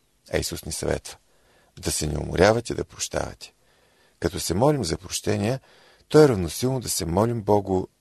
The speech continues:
да ни дари с повече любов. После забележете какво следва. Следва изречението: „Не ни въвеждай в изкушение, но избави ни от лукавия.“ Изкушението е идентично с подбудите към прегрешението.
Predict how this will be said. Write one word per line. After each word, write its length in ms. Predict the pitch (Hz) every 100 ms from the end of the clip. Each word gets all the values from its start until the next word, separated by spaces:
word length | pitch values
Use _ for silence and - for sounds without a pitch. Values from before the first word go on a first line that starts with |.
| -
да 180 | 78 76
ни 100 | 73
дари 200 | 78 82
с 280 | - - -
повече 480 | - 92 104 - -
любов. 560 | 95 - - - - _ _ _ _ _ _ _ - - - - _ _ _ _
После 280 | 165 170 147
забележете 520 | 113 101 98 147 110
какво 240 | - 90
следва. 360 | 82 - 76 71
Следва 320 | - 156 135
изречението: 760 | 107 87 - 101 82 76 - - _ _ _
„Не 100 | 82
ни 120 | 85
въвеждай 420 | 147 113 95 90 95
в 100 | -
изкушение, 680 | - - - 71 69 64 - _ _
но 380 | 82 78 95 117 - -
избави 420 | 78 - - 82
ни 60 | 87
от 140 | -
лукавия.“ 480 | - - 69 53 50 _ _ _ _ _ _ _ _
Изкушението 600 | 92 - - 127 143 147
е 40 | 120
идентично 520 | 85 82 - 123 127
с 260 | - 95
подбудите 580 | - 78 87 107 113 -
към 200 | - 87
прегрешението. 800 | - 78 85 - 76 73 - -